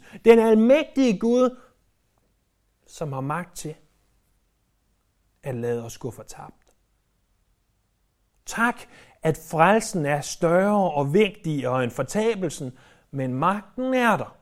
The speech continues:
Det er ham, vi tilbeder. Må vi aldrig glemme det. Må vi aldrig glemme at, at have den sunde respekt, der viser, hvem er det egentlig, vi tilbeder.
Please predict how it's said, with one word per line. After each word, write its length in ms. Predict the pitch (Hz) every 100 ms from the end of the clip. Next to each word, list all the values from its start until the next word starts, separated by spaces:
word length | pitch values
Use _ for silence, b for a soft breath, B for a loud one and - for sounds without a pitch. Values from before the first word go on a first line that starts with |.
| _ B B -
Det 120 | 226
er 40 | 226
ham, 440 | - 214 254 226
vi 120 | 247
tilbeder. 680 | 202 269 294 208 170 - - _ _ _ _ _ b b
Må 220 | 196 226 233
vi 200 | 247 -
aldrig 560 | 202 214 240 247 247 190
glemme 480 | 196 180 202 233 254
det. 100 | - _ _ _ _ _ _ -
Må 120 | 220
vi 100 | 233
aldrig 480 | 196 208 254 254 226
glemme 460 | 196 180 202 247 294
at, 220 | 185 147 b b
at 120 | 160 151
have 260 | 214 226 240
den 200 | 247 202
sunde 580 | - 220 214 233 269
respekt, 840 | 196 165 - - 208 214 - 185 196
der 80 |
viser, 520 | 170 190 214 170 - 151 b b b
hvem 360 | 151 151 240 240
er 220 | 180 180
det 100 | 196
egentlig, 460 | 208 214 208 196 190
vi 60 | 185
tilbeder. 680 | - 208 202 165 - -